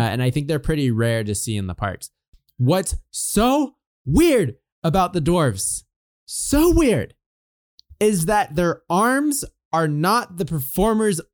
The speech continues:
arms. They're just limp at the sides.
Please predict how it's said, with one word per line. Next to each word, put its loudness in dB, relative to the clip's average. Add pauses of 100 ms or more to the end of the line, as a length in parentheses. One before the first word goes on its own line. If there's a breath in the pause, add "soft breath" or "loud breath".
arms. -2 (840)
They're 4
just 0 (160)
limp 0 (140)
at -4
the -2
sides. -2